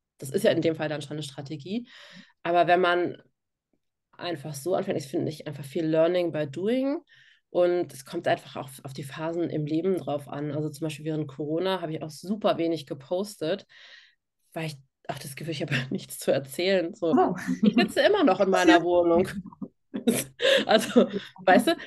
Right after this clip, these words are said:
Speaker 1: wenn kein Input irgendwie kommt, was willst du dann outputten? Und dann finde ich's auch total legitim, halt einfach die Klappe zu halten, wenn nichts passiert, so. Aber, ähm, ansonsten dachte ich mir,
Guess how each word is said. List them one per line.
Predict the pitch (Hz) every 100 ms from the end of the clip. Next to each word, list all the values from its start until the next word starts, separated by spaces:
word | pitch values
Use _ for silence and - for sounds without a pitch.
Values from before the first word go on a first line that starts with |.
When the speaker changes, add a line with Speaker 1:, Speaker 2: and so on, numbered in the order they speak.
| - 147
Speaker 1:
wenn | 190 196
kein | 214 196
Input | 262 330 - 220
irgendwie | 220 214 202 196
kommt, | - 202 233
was | 208
willst | 233 233
du |
dann | 160 139
outputten? | 160 208 - - 156 165
Und | 135
dann | 170 170
finde | 196
ich's | 196
auch | 160
total | - 165 - 180
legitim, | 175 170 160 170
halt | 165
einfach | - - 151
die | -
Klappe | - 190 175
zu | - 170
halten, | 160 151 175
wenn | 156
nichts | 185 -
passiert, | - 190 - 175 -
so. | 151 135 - - - - _
Aber, | - 175 175 175
ähm, | 175 175 - -
ansonsten | 165 196 202
dachte | 226 202
ich | -
mir, | 226 220 226 233